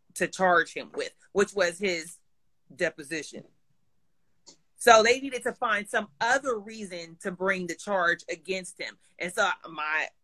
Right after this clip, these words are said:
other than his words that he gave under the agreement, I guess they didn't have, they didn't either choose to look for or they didn't have enough evidence they felt to convict him without using his own words against him.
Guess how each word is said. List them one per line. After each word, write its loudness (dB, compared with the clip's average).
other 0
than -6
his -2
words 2
that -6
he -16
gave -6
under -6
the -10
agreement, -6
I 2
guess -2
they -6
didn't -4
have, -2
they 0
didn't -8
either -6
choose -10
to 0
look 0
for 2
or 4
they -4
didn't -4
have 2
enough -4
evidence -8
they -6
felt -10
to -10
convict -6
him -6
without 0
using -10
his -6
own -6
words 0
against -16
him. -12